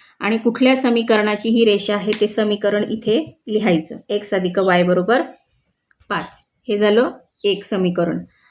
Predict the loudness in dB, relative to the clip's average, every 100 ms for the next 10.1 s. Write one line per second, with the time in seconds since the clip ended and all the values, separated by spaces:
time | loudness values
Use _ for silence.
0 | _ -8 -2 0 0 2 2 2 2 2
1 | 0 0 2 2 2 0 -2 -2 -4 -4
2 | -4 0 0 0 -2 -2 -2 -4 _ _
3 | _ _ _ _ _ _ _ _ _ _
4 | _ _ _ -4 -2 2 2 2 0 -8
5 | _ _ -20 _ _ 0 2 4 4 4
6 | 4 4 0 2 0 0 _ _ _ _
7 | _ -20 _ _ _ _ -8 -2 0 2
8 | 4 4 4 2 2 0 2 2 4 4
9 | 4 4 4 4 4 2 0 0 0 2